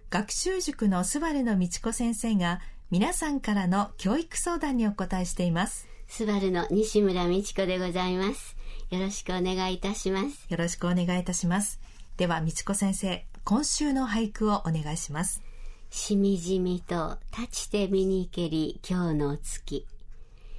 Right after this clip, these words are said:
Speaker 2: しみじみと立ちて見にけり今日の月。鬼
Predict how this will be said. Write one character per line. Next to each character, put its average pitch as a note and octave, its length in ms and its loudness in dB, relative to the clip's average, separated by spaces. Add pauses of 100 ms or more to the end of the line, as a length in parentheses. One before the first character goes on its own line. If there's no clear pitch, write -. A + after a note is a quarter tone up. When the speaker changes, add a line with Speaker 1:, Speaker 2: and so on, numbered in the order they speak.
(300)
Speaker 2:
し - 260 0
み F3+ 220 2
じ E3+ 160 2
み F3 180 2
と D#3+ 240 -2 (100)
立 - 340 -6
ち - 0 -
て F#3+ 220 0
見 F3+ 200 2
に F3+ 180 4
け F3 240 -4
り D#3 320 -2
今 F3+ 220 0
日 D#3 60 2
の C#3+ 220 0
月。 - 480 -6 (420)
鬼 D3+ 340 -2